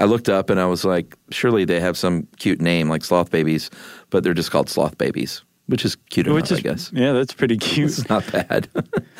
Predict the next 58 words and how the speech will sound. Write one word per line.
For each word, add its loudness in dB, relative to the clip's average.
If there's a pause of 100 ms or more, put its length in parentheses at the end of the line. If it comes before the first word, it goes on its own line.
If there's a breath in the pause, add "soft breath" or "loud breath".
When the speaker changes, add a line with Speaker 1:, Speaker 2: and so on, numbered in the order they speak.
(160)
Speaker 2:
So, 2
you 0
know, 0
you 0
know, 0
we 2
were 0
talking 0
about 0
fertilizing 2
trees 0
and 2
everything 0
when 2
they 2
come 0
down 2
and -2
poop 0
once 2
a 4
week. 0
Speaker 1:
Yeah, -2
I -2
know 0
where 2
this -2
is -2
headed. 2 (640 loud breath)
Speaker 2:
So 4
that 2
was 2
a 0
big, 0
that 2
was 2
a 0
big 0
mystery. 2
Like, 2
why 2
would 0
you, 2 (140)
if 0
you're 2
a 0
sloth, 0 (180)
it, -2
coming 2
down 0
from 0
a 0
tree 0
to 2
poop 0 (120)
uses 0
up -2
about 0